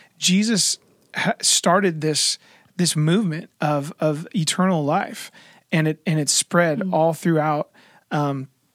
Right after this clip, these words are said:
Speaker 1: you know, uh, Jerusalem and Judea, and, and, and now it's going out into the ends of the earth, and it's, it's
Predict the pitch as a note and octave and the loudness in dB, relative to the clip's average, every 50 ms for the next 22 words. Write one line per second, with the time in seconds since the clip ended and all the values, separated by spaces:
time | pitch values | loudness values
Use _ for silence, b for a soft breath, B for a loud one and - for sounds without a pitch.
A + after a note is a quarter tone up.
0 | _ _ _ _ _ _ _ - - _ - F#3+ D3+ D3 D3 C#3+ C#3 D3+ - - | _ _ _ _ _ _ _ -8 -8 _ -2 0 0 2 2 0 -2 -4 -6 -8
1 | - D#3 C#3+ C3+ C3+ D3 F#3+ E3+ F3+ C#3+ D3 D3 D#3 D#3+ F3 E3+ - - G3 F#3+ | -6 -4 -4 -4 -4 -4 -6 -6 -6 -4 0 2 2 2 2 2 0 0 0 0
2 | E3+ D3 C#3 C3+ D#3 C#3 D#3+ E3 E3+ F3 F3+ F3+ - F3 D#3 F3 - E3+ D3+ D#3+ | 0 0 -2 -4 -4 -2 0 0 2 2 0 0 -2 -4 -4 -4 -4 -4 -4 -4
3 | - - E3+ D#3+ D#3 D3+ D3 D3+ D#3 F#3 F#3+ D#3 - - F3 D#3+ D#3 D#3 D3+ D#3 | -4 -4 -4 -4 -2 -2 -2 -2 0 0 -2 -2 -2 -2 -2 -2 0 -2 -2 -4
4 | D#3+ D3+ - - D#3 D3+ D#3 - D#3+ D#3+ E3 D#3+ D#3 C#3+ D3+ D3+ D3+ F3+ G3+ E3 | -4 -6 -6 -6 -4 -6 -4 -4 -4 -2 -2 -2 -2 -2 -2 -2 0 0 -2 -2
5 | C3+ - E3 D3+ C#3 C3+ B B B B B B B B B F3 E3 D3+ - - | -4 -4 -6 -6 -6 -8 B B B B B B B B B 0 2 2 0 -2
6 | - - _ - F3 D#3 - - - - | -4 -4 _ -2 0 0 0 -2 -4 -4